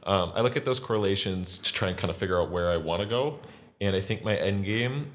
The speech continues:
like, things that really light me up, working with personal brands, um, really, really trying to impact, like, trying to build that future that I see. And so I'm trying to figure out the correlation between that. Um, but more specifically, when I'm working with people, it's like, I'm trying to,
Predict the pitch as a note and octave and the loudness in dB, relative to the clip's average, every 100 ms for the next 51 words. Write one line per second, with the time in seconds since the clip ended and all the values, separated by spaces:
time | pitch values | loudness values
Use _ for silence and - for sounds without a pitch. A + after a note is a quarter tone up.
0 | - _ _ _ _ - G#2 G2 - A2 | -18 _ _ _ _ 0 0 0 -4 -2
1 | G#2 F2+ E2+ A2 A#2 G#2+ G#2 G2+ F#2 F#2+ | 0 -2 -2 -4 -2 0 0 -2 0 0
2 | - - - - - G#2 G#2 A2 G#2+ - | 0 -6 -18 -18 -2 -2 0 -2 -2 -2
3 | G#2 - G2+ F#2 F2+ F#2 G#2+ B2+ - - | -2 0 -2 0 0 0 0 -2 -6 -6
4 | - - _ _ - F#2 F2+ F2 E2+ F#2 | -12 -20 _ _ -2 2 2 0 -2 -6
5 | F#2 - - _ _ _ _ _ _ _ | -10 -14 -20 _ _ _ _ _ _ _
6 | - E2+ G#2 A2 A#2 A2+ G#2 G#2 G#2 F#2 | -18 -4 0 0 0 -2 -2 -2 -2 -4
7 | - - G2 F#2 - F2 F2+ F2+ F2+ E2+ | -6 -4 -2 0 0 0 0 2 2 0
8 | - F2 E2 D#2 - - G#2 E2 G2 G2 | -4 0 0 0 -4 -2 -2 0 0 2
9 | F2 - G2 G#2+ F#2+ E2+ - - G2 A#2+ | 0 -2 -4 -2 2 2 0 0 0 0
10 | A#2 F2+ - G2+ G2 F#2 F2 E2+ F#2+ F#2 | 0 -2 0 0 2 0 0 -2 -2 0
11 | F#2+ E2 - F2+ F#2 G#2+ B2 C3 - - | 0 -2 -4 -2 0 2 2 0 -6 -12
12 | - - F#2+ E2 C#2+ A#1 - - G#2+ F#2+ | -14 -8 -2 0 0 -6 -12 -2 4 4
13 | - - - - A#2 A2 G#2+ - A2 G#2+ | 2 -8 -16 -2 0 2 0 0 -2 -2
14 | F#2+ F#2+ F#2+ G#2 G#2 G2+ E2+ - C3+ C3 | -2 0 2 0 2 -2 -2 -4 -6 0
15 | F#2+ F2 F2 - G#2+ - C3 | 0 0 -2 0 -2 0 -2